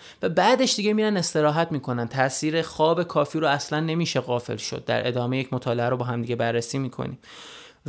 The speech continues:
و پژوهش‌ها نشون داده که همونقدر که تمرین مهمه، به موقع دست کشیدن از تمرین هم مهمه که من استراحت‌های آگاهانه و درست در نظر بگیرم برای خودم.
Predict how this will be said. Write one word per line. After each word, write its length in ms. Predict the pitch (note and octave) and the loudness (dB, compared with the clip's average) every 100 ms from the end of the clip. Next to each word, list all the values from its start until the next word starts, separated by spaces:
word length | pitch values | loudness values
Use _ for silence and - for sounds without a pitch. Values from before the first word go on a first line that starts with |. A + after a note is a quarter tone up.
| C3 | 2
و 440 | D3+ D#3 D#3 D3+ | 4 6 4 2
پژوهش‌ها 640 | - F#3+ F3 G3 G3 G#3+ A3+ | 0 0 2 0 0 2 2
نشون 280 | F#3 G3 | 2 0
داده 200 | F#3+ D3+ | 0 0
که 140 | C#3 C3+ | -2 -2
همونقدر 500 | C3+ G3 G3+ D#3 C#3+ | 2 2 4 4 2
که 80 | C#3+ | -2
تمرین 520 | C#3+ C#3 D#3+ F#3 D3+ | 0 2 4 2 2
مهمه، 720 | C3 C3 C3+ C3 D#3 F3+ E3 E3+ - - _ - | 0 0 2 0 2 0 -2 -6 -16 -18 _ 4
به 140 | D#3 | 6
موقع 380 | D#3 D#3 D3 D3 | 8 6 6 6
دست 280 | D3 D3 - | 6 4 2
کشیدن 400 | C#3 D3+ D3 D3+ | -2 0 2 2
از 160 | C#3+ | 0
تمرین 400 | - C#3+ D3+ F3+ | 2 2 4 2
هم 200 | E3 G3 | 2 2
مهمه 340 | E3 D#3+ E3 C3+ | 2 2 0 0
که 140 | C3 | 0
من 180 | B2+ B2 | 0 -2
استراحت‌های 720 | A#2+ - C3 B2+ B2 B2 B2+ | -4 0 2 4 2 -2 0
آگاهانه 540 | B2 B2 B2 A#2+ A#2+ A#2 | 2 2 2 0 0 0
و 80 | A2+ | 0
درست 380 | A2+ A2 A2 B2+ | 0 -2 -2 -4
در 120 | A2+ | -4
نظر 280 | A2 A2 G#2+ | -4 -4 -6
بگیرم 380 | A2 - A#2 | -6 -6 -6
برای 180 | - - | -6 -8
خودم. 320 | - - - | -8 -10 -10